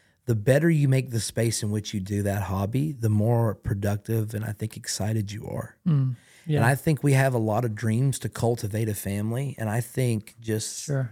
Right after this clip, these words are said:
Speaker 1: the, the new space, um, uh, I think it just breathes on creativity and brings new life to creativity.
Speaker 2: Yep.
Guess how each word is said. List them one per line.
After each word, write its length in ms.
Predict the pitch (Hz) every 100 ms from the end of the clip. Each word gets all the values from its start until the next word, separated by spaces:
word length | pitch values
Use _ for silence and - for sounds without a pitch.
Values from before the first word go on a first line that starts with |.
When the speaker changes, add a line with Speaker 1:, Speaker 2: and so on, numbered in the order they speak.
| 113
Speaker 1:
the, 460 | 113 104 98 92 -
the 200 | 110 110
new 240 | 113 117
space, 580 | - - 104 131 127 - _ _ _ _ _
um, 360 | - 101 101 98 _ _ _ -
uh, 160 | 117 95
I 120 | -
think 280 | 117 - 156
it 100 | 131
just 200 | 120 107
breathes 540 | 110 117 113 113 123 117
on 160 | 107
creativity 720 | 110 120 117 110 117 127 156 160 _ _ -
and 180 | 113
brings 260 | 107 120 104
new 140 | 113
life 260 | 104 98 120
to 100 | -
creativity. 680 | - 135 131 139 135 165 165 -
Speaker 2:
Yep. 200 | 160